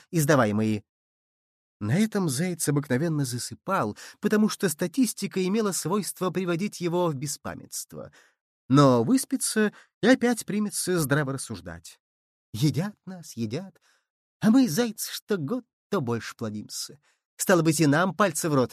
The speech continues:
<laughs> не клади. И летом, и зимой, посмотри на поляну. То и дело, что зайцы вдоль и поперек сигают. Заберемся мы в капустник или в овсы, или около молодых яблонь пристроимся.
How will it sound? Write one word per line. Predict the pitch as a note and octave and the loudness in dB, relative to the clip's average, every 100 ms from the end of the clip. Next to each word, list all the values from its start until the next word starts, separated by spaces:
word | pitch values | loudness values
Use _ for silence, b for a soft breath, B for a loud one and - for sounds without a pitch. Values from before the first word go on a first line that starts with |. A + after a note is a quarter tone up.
| - | -6
<laughs> | |
не | C#3+ C3 B2 | -4 -2 -2
клади. | A2+ A2+ F2 - _ _ | -4 -8 -10 -18 _ _
И | - G#3+ | 2 4
летом, | G#3 A#3 E3+ D#3+ | 4 2 2 2
и | |
зимой, | C3 B2 F3 F3+ - | 2 2 0 -2 -2
посмотри | C4+ D#4+ B3+ G#3+ | -2 0 0 2
на | C#3 | 2
поляну. | A#2 G#2 F2 D2+ b b _ | 0 -2 -6 -14 b b _
То | D#4 | 4
и | C#4+ | 6
дело, | G#3 B3+ G3+ | 6 6 6
что | - G#3 | 4 4
зайцы | E3 F#3+ F3+ C#3+ - D#3 | 4 4 4 2 2 2
вдоль | C#3+ D#3 D#3 | 4 6 4
и | D#3 | 2
поперек | D#3 D3+ C#3 B2 | -2 4 4 4
сигают. | - A2+ G2 E2+ _ _ _ _ | 0 -2 -4 -8 _ _ _ _
Заберемся | C3 F3 B3 C4 - | 4 6 6 4 2
мы | C3+ | 0
в | - | 0
капустник | A2+ D3+ F#3 - - | -4 -4 -6 -8 -4
или | G#2+ | -4
в | G2+ | -4
овсы, | - - E3 F#3+ B | -8 -4 -2 -2 B
или | - C4 | 4 6
около | F3+ D#3+ D#3 | 6 4 4
молодых | D3+ D#3 C#3+ - | 6 6 4 0
яблонь | G#2+ D3+ F3+ F#3+ | -2 -4 -2 -6
пристроимся. | F3 F3 - D3+ D3 - | -6 -10 -6 -6 -6 -10